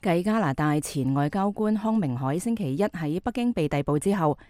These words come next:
加拿大外長弗里蘭星期三證實有第二名加拿大公民喺中國被捕。對此，多位美國國會議員話，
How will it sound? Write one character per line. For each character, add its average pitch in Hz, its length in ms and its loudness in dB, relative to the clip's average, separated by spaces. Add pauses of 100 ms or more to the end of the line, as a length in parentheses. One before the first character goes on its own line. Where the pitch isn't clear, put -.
(160)
加 311 100 2
拿 190 120 4
大 143 140 0
外 147 220 2
長 160 220 0
弗 - 120 -4
里 139 180 0
蘭 135 240 -2
星 202 140 -4
期 175 120 -2
三 196 300 -2
證 151 180 0
實 143 200 -2
有 139 240 -2
第 151 80 -2
二 139 260 0
名 131 220 0
加 180 100 -2
拿 151 140 -2
大 131 160 -2
公 190 180 -2
民 156 120 0
喺 135 320 -2
中 196 180 -4
國 143 180 -2
被 139 200 0
捕。 135 260 0 (260)
對 151 140 -2
此， 156 240 0 (240)
多 226 160 2
位 180 160 2
美 185 140 -2
國 160 100 2
國 151 140 -2
會 151 140 2
議 160 140 0
員 127 200 0
話， 135 200 0